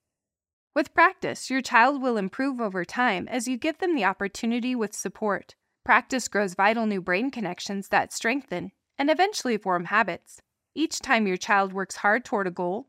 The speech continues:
or demonstrates belief in themselves, the practice also provides important opportunities to grow self-efficacy. A child sense that they can do a task successfully. This leads to confidence and grows their ability to make constructive choices.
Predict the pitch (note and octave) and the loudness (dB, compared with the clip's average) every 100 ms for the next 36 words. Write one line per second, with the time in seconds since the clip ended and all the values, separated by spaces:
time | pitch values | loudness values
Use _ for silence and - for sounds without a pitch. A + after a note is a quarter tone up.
0 | _ - C4 C#4+ D#4+ D4 - F#3+ F#3 - | _ -2 0 4 2 2 -2 -2 -4 -6
1 | G3 G3 G3+ F#3+ F#3+ F3+ - A3 F3+ _ | -4 -4 -4 -4 -6 -4 2 2 0 _
2 | _ - C#4 B3+ - C4+ A#3 - F#3 - | _ -2 6 6 6 2 -2 2 2 2
3 | - C#4 F#3+ F#3 F#3 G3 - C4 B3 - | 0 2 2 0 0 -4 0 0 0 0
4 | G#3 G3 G3 - C#4+ F#3+ F3 F#3 - A3 | 0 0 -4 0 0 0 -4 -6 -6 0
5 | A#3 C4 A#3 F#3+ F#3 A#3+ A3 - E3+ - | 0 0 0 0 0 -2 -2 -10 -12 -12
6 | E3+ - _ - C#4+ C#4 C4 E4+ E4+ - | -14 -16 _ -4 0 6 6 4 -2 -6
7 | G3 F#3 - B3 B3 B3 D#4 C4+ A#3 A#3 | -4 -6 -6 -6 0 0 0 -2 -2 -2
8 | G#3 F3 F#3 - - C4+ - E4+ - G3+ | -2 -4 -4 -14 -8 -6 2 2 2 -10
9 | E3+ F3 _ _ _ C4+ C#4+ D4 D4 - | -10 -14 _ _ _ -4 -2 -2 -2 -4
10 | F#3+ - A#3 C4 D4 D#4+ E4 - - D4 | -6 0 0 2 0 -2 -2 -12 -2 -2
11 | C#4+ F4 - C#4+ G3+ F#3+ B3+ B3 F3 - | 2 2 2 2 2 2 0 0 -4 -6
12 | - A3+ - G#3+ G3 F#3+ F3+ F3+ - A3 | -4 -4 -2 -6 -4 -4 -4 -8 -8 -4
13 | A#3+ A3+ D3+ - - | -4 -4 -12 -14 -18